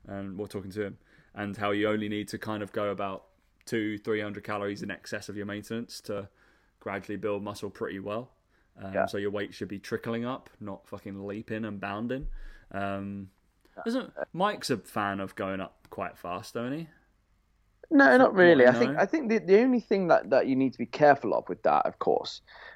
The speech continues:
Speaker 2: and this is where a lot of people get it wrong, is that I've seen, um,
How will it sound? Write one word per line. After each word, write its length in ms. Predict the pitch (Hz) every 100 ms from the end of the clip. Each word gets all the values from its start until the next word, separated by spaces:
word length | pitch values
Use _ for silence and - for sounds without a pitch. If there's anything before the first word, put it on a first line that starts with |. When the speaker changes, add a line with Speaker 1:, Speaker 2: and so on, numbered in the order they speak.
| -
Speaker 2:
and 120 | 131
this 80 | 151
is 100 | 160
where 120 | 151
a 40 | 135
lot 100 | 123
of 60 |
people 160 | 123 113
get 180 | 110 104
it 100 | 98
wrong, 440 | 127 113 - - _ _ _ _ -
is 120 | 123
that 80 | 117
I've 220 | 131 123
seen, 460 | - 135 123 117 113
um, 480 | 107 101 101 95